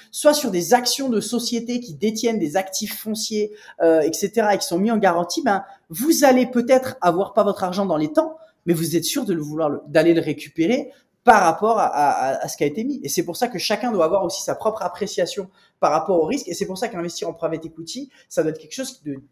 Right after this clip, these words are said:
qui vienne diversifier et booster vos revenus et qui, ça doit pas être quelque chose sur lequel vous allez mettre l'entièreté de votre capital non plus. C'est quelque chose qu'on fait en plus, on diversifie.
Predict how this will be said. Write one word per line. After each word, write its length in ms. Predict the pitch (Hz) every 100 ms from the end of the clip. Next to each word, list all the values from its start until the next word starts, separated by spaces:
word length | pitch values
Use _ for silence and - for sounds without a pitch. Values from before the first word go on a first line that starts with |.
| -
qui 140 | 147
vienne 220 | 147 135
diversifier 720 | 131 233 233 233 214 - 240
et 20 | 180
booster 480 | 139 202 - -
vos 160 | 180 156
revenus 380 | 151 151 240 294 - -
et 40 | -
qui, 120 | -
ça 140 | 160
doit 200 | 147 147
pas 80 | - 240
être 60 |
quelque 140 | 240 -
chose 160 | 247
sur 80 | 185
lequel 160 | 156 208
vous 100 | 151
allez 120 | 143
mettre 180 | 214 160
l'entièreté 400 | 156 170 - 240
de 60 |
votre 160 | 170 160
capital 500 | 175 - 233 220 220 - 151
non 280 | 165 226
plus. 360 | 240 190 202 - _ _ _
C'est 180 | - 143
quelque 180 | 156 151
chose 180 | 240 240
qu'on 160 | 170
fait 300 | 156 233 226 220
en 100 | 208
plus, 340 | - 202 -
on 60 | 147
diversifie. 640 | 139 170 214 220 202 196